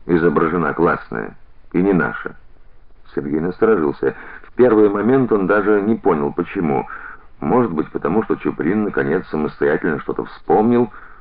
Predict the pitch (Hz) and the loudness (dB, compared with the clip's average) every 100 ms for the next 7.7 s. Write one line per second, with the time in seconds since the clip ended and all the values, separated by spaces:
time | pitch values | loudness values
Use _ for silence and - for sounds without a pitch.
0 | - - - - 78 78 - 107 107 - | -20 -20 -20 -8 -8 -4 0 2 2 2
1 | 62 57 65 71 82 98 113 107 - - | -2 -2 -6 -4 -2 0 0 -2 -20 -8
2 | - 101 98 101 98 101 101 92 - 87 | -2 0 2 2 2 0 -2 -4 -8 -2
3 | 101 104 87 90 92 - 92 82 87 78 | 0 2 2 0 -2 -2 -2 2 2 0
4 | - - - - - - - - - - | -6 -20 -20 -20 -20 -20 -20 -20 -20 -20
5 | - - - - - - - 120 135 185 | -20 -20 -20 -20 -20 -20 -2 4 6 6
6 | 185 165 160 151 160 151 135 147 - 139 | 6 6 6 6 6 6 6 4 4 2
7 | 143 131 107 143 135 98 73 | 4 2 6 4 6 2 0